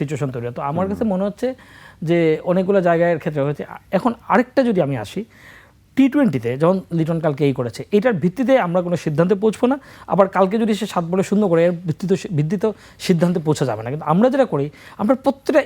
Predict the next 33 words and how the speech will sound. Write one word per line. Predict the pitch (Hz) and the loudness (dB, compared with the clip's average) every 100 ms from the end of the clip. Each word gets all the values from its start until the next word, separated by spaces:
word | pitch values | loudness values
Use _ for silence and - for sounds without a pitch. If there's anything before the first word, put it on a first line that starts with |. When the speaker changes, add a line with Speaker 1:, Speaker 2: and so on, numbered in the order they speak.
| 233 | 2
Speaker 1:
ইনিংসে | 269 226 196 | 2 2 2
এক | 185 | 2
একটা | 190 | 0
করে | 185 - | 2 2
সিদ্ধান্তে | 156 156 135 127 | 0 0 0 -4
পৌঁছতে | - 120 117 | -6 -10 -8
চাই। | 104 - - - - - | -12 -14 -20 -20 -4 2
আমরা | 214 233 | 4 4
মনে | 233 | 4
করি | 214 214 160 | 2 0 0
আজকে | - 214 | 0 0
যে | 202 | 0
একশো | 220 | 0
করতে | 208 185 - | 0 0 2
সেই | 202 190 | 2 4
পৃথিবীর | 208 214 | 2 2
সেরা, | 190 214 - | 2 2 0
আজকে | 139 143 | -4 -4
যে | 143 | -4
শূন্য | 180 190 170 | -2 0 0
করতে | 165 151 | 0 0
সেই | 165 | -2
পৃথিবীর | 151 139 123 | -2 -4 -6
সবচেয়ে | 123 117 | -8 -8
খারাপ, | 113 110 - - 160 | -8 -10 -14 -4 2
এর | 175 | 4
আগে | 180 190 | 4 2
সে | 165 | 2
দশ | 147 139 - - | 2 0 -6 -6
ম্যাচে | 160 | 0
Speaker 2:
But | |
Speaker 1:
কি | |
Speaker 2:
we | - | 4